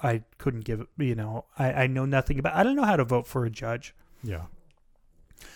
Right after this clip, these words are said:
Speaker 1: Um, I, what I used to do is I used to, like, look at, like, go through the bar association to see, you know, does the, what's the bar, does the bar say that they're actually qualified? And,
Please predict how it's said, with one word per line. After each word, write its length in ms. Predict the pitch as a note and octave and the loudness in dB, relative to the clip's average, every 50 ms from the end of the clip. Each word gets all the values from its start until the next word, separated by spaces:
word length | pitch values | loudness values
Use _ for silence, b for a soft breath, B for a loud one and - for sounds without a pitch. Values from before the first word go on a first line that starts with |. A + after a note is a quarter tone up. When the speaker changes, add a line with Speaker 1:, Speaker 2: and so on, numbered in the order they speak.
| b b b b - | b b b b -2
Speaker 1:
Um, 440 | D3 C3+ B2+ B2 A#2+ A#2 A#2+ - - - | 0 2 2 2 2 0 -2 -4 4 6
I, 240 | D3 D3+ D3 C#3 - - | 6 6 6 4 -2 -2
what 280 | E3 D3+ C#3 E3+ D3+ | 2 4 6 8 8
I 40 | D3 | 8
used 420 | C#3 C#3+ D#3+ B3 D#4 D4+ - - | 6 8 10 10 10 10 8 4
to 80 | - E3+ | 0 2
do 180 | C#3 C3+ B2+ B2 | 4 4 6 6
is 100 | A#2+ B2+ | 4 4
I 40 | |
used 280 | B2+ C3+ E3+ G3+ - - | 2 2 2 0 0 0
to, 60 | D#3 | 2
like, 240 | C#3 C3 B2 A2+ - | 4 4 2 2 2
look 240 | C3+ C3+ C#3 C#3 - | 2 2 2 2 2
at, 260 | C3 B2 A#2+ B2+ - _ | 2 2 2 2 0 _
like, 280 | D#3 C#3 C3 B2+ A#2+ - | 2 2 2 2 2 4
go 240 | - C#3+ C#3 C#3 C3+ | 6 6 6 6 4
through 720 | - - C3 B2+ C3 C3 B2+ B2+ B2 B2 B2 A#2+ A#2 A#2 | 2 0 2 4 6 6 6 6 4 4 2 0 0 -2
the 80 | B2+ | -2
bar 280 | A#2+ A#2+ B2 C3 C#3 C#3+ | 2 6 8 8 8 8
association 920 | C3+ - - C#3+ B2+ A#2+ - - C3 B2+ B2 A#2+ - - C3 B2 B2 A#2+ | 6 2 0 -2 -2 -2 -4 -4 -2 -2 -2 -2 -2 -4 -4 -4 -4 -4
to 80 | A2+ A2 | -4 -6
see, 180 | - - A#2+ | -6 -6 -6
you 200 | A2+ A#2 A#2+ B2 - - | -4 -6 -6 -8 -8 -8
know, 380 | C#3+ C3 A#2+ A#2 A2+ A2+ A2+ A2 | -6 -6 -4 -4 -4 -4 -6 -4
does 200 | A2+ B2 A#2 A2 | -2 -2 -2 -2
the, 80 | B2+ D3 | -4 -2
what's 280 | B2 B2 B2 - - - | 0 0 0 0 -2 -6
the 80 | - | -4
bar, 220 | A#2 B2+ C3 - C3+ | -4 -4 -4 -4 -6
does 200 | B2 A2+ A#2+ A2 | -6 -6 -6 -6
the 60 | A2+ A#2+ | -2 4
bar 300 | B2+ C3+ C3+ C3+ C3 - | 6 8 10 10 8 8
say 240 | - - C3 B2 | 4 0 0 2
that 160 | B2 A#2+ A2+ - | 2 0 0 -2
they're 240 | B2+ A#2+ A#2 A#2 | -2 -2 0 0
actually 300 | A2+ A2 - - - - | -2 -2 -4 -8 -12 -14
qualified? 920 | - - F#3+ G3+ G3 F#3 F3 E3 - - D#3+ D3+ D3 C#3+ D3 C#3+ C#3+ C3 | 0 4 6 8 10 8 8 6 4 2 2 2 2 2 2 2 0 0
And, 120 | A#2+ A2+ | -2 -6